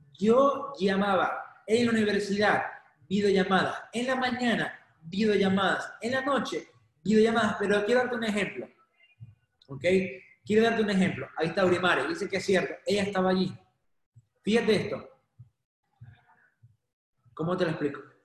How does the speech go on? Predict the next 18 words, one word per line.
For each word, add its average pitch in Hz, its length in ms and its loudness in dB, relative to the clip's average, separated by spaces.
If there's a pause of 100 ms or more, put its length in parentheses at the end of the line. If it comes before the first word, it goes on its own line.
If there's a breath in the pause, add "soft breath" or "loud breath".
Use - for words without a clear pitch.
(200)
Presentaciones. 190 840 0 (840)
Hay 233 160 2
algo 262 360 2
llamado 226 400 2
un 226 100 0
sistema 226 720 -2
élite. 190 500 0 (640)
¿Cuál 226 200 2
es 247 60 0
nuestro 240 200 -4
sistema? 226 440 0
Nuestro 202 340 0
sistema 226 420 -4
se 208 140 -2
llama 214 180 -2
el 220 100 -2
sistema 208 480 -4
élite. 180 400 -4